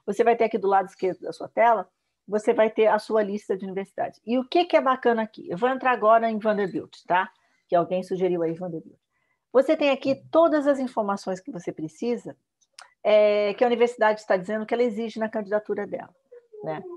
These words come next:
No caso, as informações que a gente tem hoje, na data de hoje, são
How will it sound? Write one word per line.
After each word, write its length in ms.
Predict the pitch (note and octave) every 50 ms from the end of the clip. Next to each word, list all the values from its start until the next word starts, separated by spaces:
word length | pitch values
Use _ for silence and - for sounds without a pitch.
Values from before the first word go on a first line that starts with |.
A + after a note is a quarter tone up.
| E4 D#4+ _ C#4+ - - _ _ - - - - _ _ _ _ _ _
No 160 | - C#4 D4+
caso, 540 | - - D#4 D#4 D#4 D4 B3 G#3 F3+ F#3+ A3
as 100 | B3 B3+
informações 600 | C#4+ C4+ - C#4 B3 A#3 A3+ - C4+ C4+ C4 -
que 80 | - B3
a 20 |
gente 300 | A#3 A3+ A3 G#3+ - -
tem 280 | - F#3+ F3+ D#3+ C#3 _ _ _
hoje, 340 | - G#3 A3 G3+ F#3+ E3+ E3+
na 140 | - F3 E3+
data 260 | F#3 G3 G3 G#3 F#3
de 100 | D3+ D#3+
hoje, 380 | F3+ F#3+ G3 F#3 F3 - - -
são 480 | - - - - A3+ A#3 A3 G3 F3+